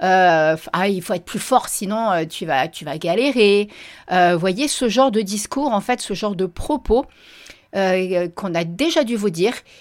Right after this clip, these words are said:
et en fait, qui nous donne clairement le sentiment, euh, bah, de pas être, euh, comme tout le monde, en fait, de pas être, euh, d'être un peu dans, ouais, c-, comment je pourrais dire ça ?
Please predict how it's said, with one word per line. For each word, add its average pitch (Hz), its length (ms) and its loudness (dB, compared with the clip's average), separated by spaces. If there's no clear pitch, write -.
et 185 140 -2
en 175 60 -4
fait, 302 200 -6
qui - 160 -10
nous 185 140 -4
donne 185 180 -2
clairement 294 560 0
le 247 80 -2
sentiment, 240 800 -4
euh, 175 220 0
bah, 160 180 -4
de 165 200 -8
pas 240 360 -2
être, 208 220 -4
euh, 185 120 -4
comme 233 240 -6
tout - 140 -8
le 185 60 -2
monde, 202 260 -2
en 180 80 -4
fait, 170 240 -8
de 170 120 -6
pas 226 340 0
être, 208 160 -10
euh, 175 460 -2
d'être 190 240 -6
un 214 80 -2
peu 254 180 -4
dans, 185 220 -2
ouais, 220 220 2
c-, 185 100 -6
comment 440 260 -4
je - 120 -10
pourrais 220 220 -2
dire 202 220 -4
ça ? 175 180 -6